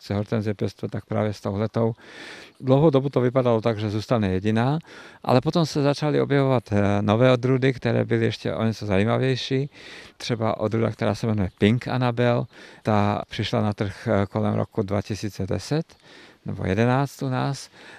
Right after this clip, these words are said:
a vyznačuje se růžovými květy, zejména v období, kdy ty květy rozkvétají, tak jsou moc hezké, jsou tmavé,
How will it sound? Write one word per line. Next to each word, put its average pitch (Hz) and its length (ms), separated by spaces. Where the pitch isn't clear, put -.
a 104 420
vyznačuje 110 440
se 104 180
růžovými 120 500
květy, 110 500
zejména 117 420
v 107 60
období, 117 320
kdy 107 160
ty - 100
květy 117 260
rozkvétají, 127 720
tak 110 180
jsou 110 140
moc 104 160
hezké, 110 400
jsou 104 180
tmavé, 107 360